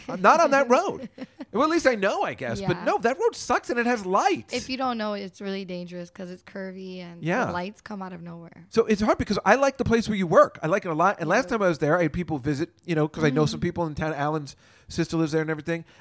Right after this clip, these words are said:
Speaker 1: And I had people visit. It was so much fun. It's a really nice, cozy place.
Speaker 2: Yeah.
Speaker 1: I would like to spend more time there, but, and
Speaker 2: I
Speaker 1: it's
Speaker 2: wish
Speaker 1: not
Speaker 2: you
Speaker 1: far, but it's, I guess I could take the train, but the
Speaker 2: You
Speaker 1: train sucks
Speaker 2: should.
Speaker 1: too. But you know it does. That's
Speaker 2: It
Speaker 1: why you
Speaker 2: does.
Speaker 1: drive here.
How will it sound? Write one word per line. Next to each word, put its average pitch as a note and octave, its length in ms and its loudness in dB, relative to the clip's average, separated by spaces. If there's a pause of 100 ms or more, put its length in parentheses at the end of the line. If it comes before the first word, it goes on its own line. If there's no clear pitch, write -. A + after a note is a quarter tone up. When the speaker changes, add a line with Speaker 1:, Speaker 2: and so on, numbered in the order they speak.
Speaker 1:
And D#3 120 0
I E3 40 4
had E3+ 100 2
people F3 240 -4
visit. D3 300 0
It F#3+ 40 -6
was D3 120 -6
so E3+ 160 2
much B3 180 0
fun. B2 240 -2
It's D3 140 -10
a C3+ 120 -4 (220)
really F#3+ 360 -2
nice, E3 260 -2
cozy F3+ 440 -2
place. F3 460 -6
Speaker 2:
Yeah. F#3 160 -12 (300)
Speaker 1:
I E3+ 80 0
would C4 120 -4
like C4 180 0
to E3+ 80 -6
spend F3 200 -2
more F3+ 160 0
time G#3+ 280 -2
there, G2+ 200 -4
but, B2 300 -6 (400)
and E3+ 260 -4
Speaker 2:
I A3+ 40 -6
Speaker 1:
it's C4 100 -4
Speaker 2:
wish D#4 140 -4
Speaker 1:
not E4+ 180 4
Speaker 2:
you - 60 -20
Speaker 1:
far, E3 580 6 (340)
but F3 140 4
it's, F3+ 180 -4
I E3 160 -2
guess - 160 -6
I - 20 -12
could B3 120 -10
take F#3 160 -4
the D3 40 -4
train, C#3 440 -4
but - 140 -8
the D3 100 -8
Speaker 2:
You - 80 -14
Speaker 1:
train - 140 -8
sucks F#3+ 360 -10
Speaker 2:
should. - 140 -20
Speaker 1:
too. A2 320 -4 (560)
But C#3 160 -4
you A#3 100 -6
know B2+ 220 -4
it - 80 -10
does. G#2+ 180 -4
That's C#3 140 -4
Speaker 2:
It - 40 -10
Speaker 1:
why C#3+ 100 -4
you D#3 80 -6
Speaker 2:
does. F3+ 80 -8
Speaker 1:
drive F#2+ 260 -6
here. F#2 300 -14